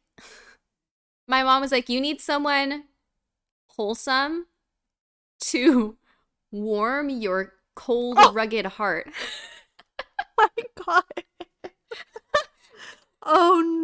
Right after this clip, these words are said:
Speaker 2: no, dude.
Speaker 1: She said that in Japanese, and I was like,
Speaker 2: Bitch.
Speaker 1: "Excuse me?"
Speaker 2: <laughs> That's, that's,
Speaker 1: Excuse me?
Speaker 2: that's uncalled for, my dude.
Speaker 1: I know. The thing
Speaker 2: Oh my
Speaker 1: is,
Speaker 2: God.
Speaker 1: I,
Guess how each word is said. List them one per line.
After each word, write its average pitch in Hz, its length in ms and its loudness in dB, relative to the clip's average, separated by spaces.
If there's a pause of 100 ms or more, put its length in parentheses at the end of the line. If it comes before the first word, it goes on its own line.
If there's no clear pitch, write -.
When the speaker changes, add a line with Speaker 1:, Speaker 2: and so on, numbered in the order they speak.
Speaker 2:
no, 320 640 2
dude. 226 880 -4 (560)
Speaker 1:
She - 160 -10
said 381 240 -4
that 427 120 -4
in 359 60 0
Japanese, 330 540 -2
and 247 100 -4
I 262 40 -4
was 330 100 4
like, 359 80 4
Speaker 2:
Bitch. 415 320 4
Speaker 1:
"Excuse 415 320 6 (640)
me?" 320 320 2
Speaker 2:
<laughs> - 80 -20
That's, 370 360 2
that's, 392 260 6
Speaker 1:
Excuse 587 220 4 (140)
me? - 60 2 (120)
Speaker 2:
that's 339 220 2
uncalled 311 680 8
for, 294 320 2
my 277 160 2
dude. 285 340 2
Speaker 1:
I 403 720 6
know. 427 580 0
The 381 80 2
thing 427 180 2
Speaker 2:
Oh 453 220 6
my 294 100 4
Speaker 1:
is, 220 80 2
Speaker 2:
God. 330 100 6
Speaker 1:
I, 359 600 6